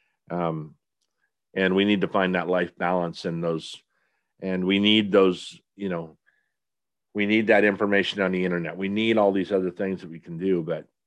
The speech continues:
you've gotta figure out what that thing is that's holding you back, 'cause I know something's holding you back from where you wanna be. And like I said, it doesn't have to be money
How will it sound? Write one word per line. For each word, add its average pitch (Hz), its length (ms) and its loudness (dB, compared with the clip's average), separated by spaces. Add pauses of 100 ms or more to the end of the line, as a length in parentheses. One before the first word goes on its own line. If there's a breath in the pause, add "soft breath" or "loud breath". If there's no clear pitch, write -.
(280)
you've 104 260 0
gotta 113 260 6
figure 101 380 2
out 101 220 4
what 98 500 2 (240)
that - 300 -2
thing 101 240 0
is 98 140 2
that's 92 160 -6
holding 90 320 0
you 82 80 -6
back, 82 260 -2
'cause - 140 -8
I 95 60 2
know 95 180 0
something's 95 440 -2
holding 87 340 0
you 80 80 -8
back 76 260 -8 (220)
from 85 160 -10
where 85 100 -2
you 80 140 -4
wanna 78 180 -10
be. 76 280 -14 (1000 soft breath)
And 95 80 -4
like 95 120 6
I 95 40 6
said, 92 180 2
it 80 40 -4
doesn't 107 220 2
have 110 140 2
to 107 60 -12
be 117 120 6
money 104 400 2